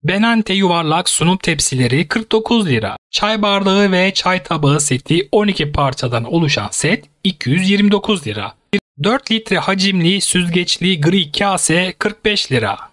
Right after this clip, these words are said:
Keçe kapı önü paspasları yirmi dokuz lira. Çok amaçlı konsollar geliyor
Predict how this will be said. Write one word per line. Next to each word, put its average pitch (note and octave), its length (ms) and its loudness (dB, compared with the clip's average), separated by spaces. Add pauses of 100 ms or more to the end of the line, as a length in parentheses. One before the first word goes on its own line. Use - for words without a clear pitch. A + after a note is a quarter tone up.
(380)
Keçe G#3+ 420 0
kapı - 300 -2
önü B2 240 2
paspasları B2 840 -2 (380)
yirmi A#3 300 4
dokuz A#3 320 0
lira. A2 340 0 (420)
Çok B3 200 -2
amaçlı F#3+ 480 0
konsollar C#3+ 640 0
geliyor F#3 480 2